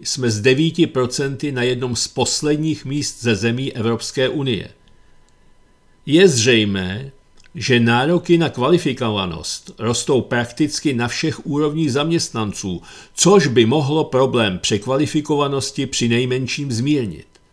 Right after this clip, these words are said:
I tak bychom ovšem jen stěží zdůvodnili, proč u nás pracují na místech pomocných uklízečů a skladníků řadově tisíce vysokoškoláků,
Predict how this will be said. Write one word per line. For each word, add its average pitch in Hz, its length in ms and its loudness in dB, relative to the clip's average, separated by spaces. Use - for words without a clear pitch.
I 135 160 4
tak 151 320 0
bychom 156 300 2
ovšem 143 380 0
jen 147 140 0
stěží 151 460 0
zdůvodnili, 101 840 0
proč 120 340 0
u 143 120 0
nás 151 340 2
pracují 143 540 0
na 127 120 -2
místech 135 460 -4
pomocných 135 720 -2
uklízečů 131 760 -2
a - 60 -4
skladníků 104 1040 -4
řadově 139 580 2
tisíce 160 600 0
vysokoškoláků, 110 1160 -6